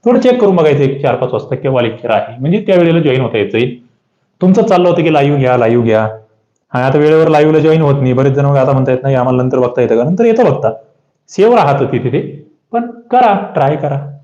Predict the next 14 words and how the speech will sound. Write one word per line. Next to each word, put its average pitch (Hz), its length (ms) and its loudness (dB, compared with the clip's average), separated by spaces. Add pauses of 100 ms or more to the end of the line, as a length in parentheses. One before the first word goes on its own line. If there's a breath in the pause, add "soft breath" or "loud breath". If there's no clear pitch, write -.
थोडं 147 120 -6
लाईव्हमध्ये 131 380 2
तुम्हालाही 120 340 0
जरा, 117 160 0 (680 soft breath)
अं, 101 220 -2
थोडं 127 140 0
स्मरण 135 560 -2
चांगलं 135 340 0
होतं 123 240 -2
आपल्याला. 113 260 -2 (760)
ग्राम, 233 540 2 (380)
नगर, 170 320 0 (1040)
ग्राम 208 160 2
म्हणजे 240 200 4